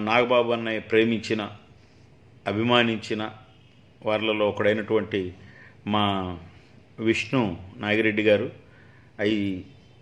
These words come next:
చిన్న చిన్న సమస్యలండి,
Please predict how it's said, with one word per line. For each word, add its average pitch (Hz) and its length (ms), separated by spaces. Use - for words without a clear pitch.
చిన్న 113 120
చిన్న 104 580
సమస్యలండి, 107 800